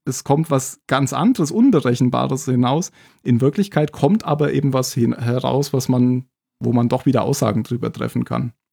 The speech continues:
Also etwas Ähnliches, ein Muster, wo man Gesetzmäßigkeiten ableiten kann. Und das ist ein Fraktal, was da rauskommt. Das ist ein, ein typisches, ähm, ja, Ge-,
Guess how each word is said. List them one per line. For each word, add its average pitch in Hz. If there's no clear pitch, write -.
Also 110
etwas 113
Ähnliches, 127
ein 120
Muster, 147
wo 120
man 113
Gesetzmäßigkeiten 113
ableiten -
kann. -
Und 127
das 139
ist 170
ein 185
Fraktal, 127
was 113
da 117
rauskommt. 113
Das 117
ist 127
ein, 123
ein 120
typisches, 165
ähm, 127
ja, 117
Ge-, 123